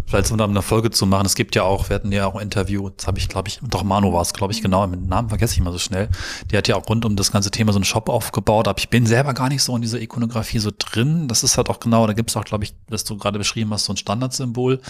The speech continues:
Mir ist es ein bisschen zu schwurbelig, aber bitte, liebe Hörer und Hörer, nicht, dass ihr böse Mails schreibt, das ist ganz, ganz subjektiv und das darf auch für jeden unterschiedlich sein.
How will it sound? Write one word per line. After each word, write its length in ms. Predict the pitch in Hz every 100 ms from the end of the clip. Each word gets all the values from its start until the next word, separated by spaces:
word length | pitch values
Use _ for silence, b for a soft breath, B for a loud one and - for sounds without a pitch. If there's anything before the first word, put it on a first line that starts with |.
| B B B B B B _ _ _ -
Mir 100 | 151
ist 100 | 151
es 140 | 110
ein 40 |
bisschen 180 | 131 -
zu 100 | -
schwurbelig, 480 | - 127 156 165 -
aber 260 | 120 120 117
bitte, 380 | 117 113 113
liebe 200 | 113 113
Hörer 100 | 110
und 80 | 110
Hörer, 340 | 113 110 104 - - - 110 -
nicht, 160 | 104 -
dass 140 | 110
ihr 80 | 104
böse 180 | 101 101
Mails 260 | 98 107 -
schreibt, 320 | - 98 -
das 120 | 95
ist 140 | 104
ganz, 220 | - 110 -
ganz 160 | 95
subjektiv 520 | 123 - 98 - 101
und 100 | 113
das 240 | 104 - -
darf 180 | 104 104
auch 100 | 92
für 120 | 101
jeden 160 | 98 98
unterschiedlich 540 | 113 95 95 104 -
sein. 300 | 101 98